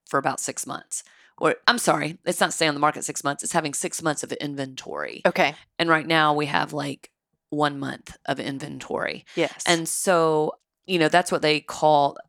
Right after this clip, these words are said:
Speaker 1: N A R, National Association of Realtors calls a balanced market, having six months of inventory. I don't see us going there. I see us, if, man, if we could get to two to three months of inventory.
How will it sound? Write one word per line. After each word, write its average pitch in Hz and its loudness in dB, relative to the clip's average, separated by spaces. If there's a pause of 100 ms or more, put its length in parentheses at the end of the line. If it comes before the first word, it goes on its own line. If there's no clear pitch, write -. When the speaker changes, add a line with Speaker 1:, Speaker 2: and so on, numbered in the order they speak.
Speaker 1:
N 190 4
A 160 6
R, 143 0
National 165 0
Association 151 -2
of 139 -8
Realtors 139 0
calls 135 0 (420)
a 147 2
balanced 135 -2
market, 147 -6
having 151 -10
six - -8
months 147 -8
of - -12
inventory. 143 -12 (460)
I 277 6
don't 339 2
see 254 2
us 214 -2
going 170 2
there. 208 4
I 185 2
see 190 0
us, 175 -2
if, 170 -4
man, 175 2
if 156 -2
we 190 -4
could 180 -20
get 165 0
to - -8
two 180 -2
to 165 0
three 160 -2
months 180 -4
of 190 -8
inventory. 220 -2